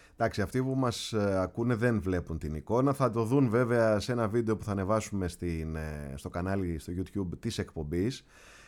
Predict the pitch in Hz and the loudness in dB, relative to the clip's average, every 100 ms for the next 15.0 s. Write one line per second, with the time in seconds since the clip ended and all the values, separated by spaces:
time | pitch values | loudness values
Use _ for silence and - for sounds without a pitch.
0 | - - 113 113 113 - 104 151 139 127 | -10 2 6 6 6 4 2 2 2 4
1 | 135 127 117 113 110 113 104 104 95 107 | 4 4 4 2 4 4 4 2 2 4
2 | 107 95 90 87 85 82 80 113 101 101 | 4 4 2 0 -2 -4 0 0 0 0
3 | 90 85 92 - 143 165 156 160 165 165 | 2 2 0 0 0 2 2 2 0 0
4 | 156 95 50 58 67 127 123 139 147 - | 0 -2 -8 -10 -4 -4 -2 0 0 0
5 | 139 151 156 151 135 117 104 101 135 143 | 0 4 6 6 4 2 4 4 4 2
6 | 160 147 127 135 156 143 123 123 175 160 | 0 0 2 2 0 0 2 6 6 6
7 | 113 101 101 92 - 151 185 185 - - | 2 -2 -2 -2 2 4 4 0 -18 -20
8 | - - _ - 127 127 131 127 127 135 | -20 -20 _ -4 0 4 4 4 6 6
9 | 160 156 139 - 139 135 143 156 156 143 | 6 6 4 -2 0 4 6 8 8 6
10 | 143 135 127 123 117 104 117 113 117 120 | 6 6 4 6 6 6 4 4 4 4
11 | 120 110 113 104 104 101 92 160 190 180 | 2 0 0 2 4 2 2 2 2 2
12 | - - 160 139 143 127 123 117 165 143 | -2 -2 -2 0 2 2 2 2 6 6
13 | 113 113 107 101 95 95 104 110 101 139 | 6 4 4 4 2 2 2 2 2 4
14 | 117 98 95 - 107 98 135 185 185 | 4 2 0 0 -2 0 4 4 2